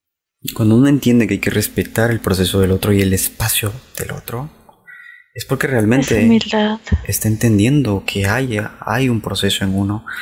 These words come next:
Speaker 1: y que el otro tiene su derecho para
Speaker 2: De ser.
Speaker 1: también de ser, de vivir su vida, de tener su proceso, su espacio.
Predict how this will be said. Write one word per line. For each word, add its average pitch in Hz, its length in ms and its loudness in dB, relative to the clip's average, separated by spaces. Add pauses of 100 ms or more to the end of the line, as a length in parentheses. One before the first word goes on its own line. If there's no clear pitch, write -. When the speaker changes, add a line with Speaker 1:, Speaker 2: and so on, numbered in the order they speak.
(120)
Speaker 1:
y 101 80 -10
que - 80 -8
el 110 80 -4
otro 110 140 -2
tiene 127 240 4
su 135 240 2
derecho 110 680 0 (840)
para 101 180 -2
Speaker 2:
De 208 60 0
ser. 226 80 2
Speaker 1:
también 110 760 2 (380)
de - 200 -4
ser, 107 460 0
de 113 140 2
vivir 104 420 0
su 113 200 -4
vida, 101 320 0
de 104 120 -2
tener 104 420 0
su 135 160 -2
proceso, 101 540 -2
su 135 360 2
espacio. - 640 -6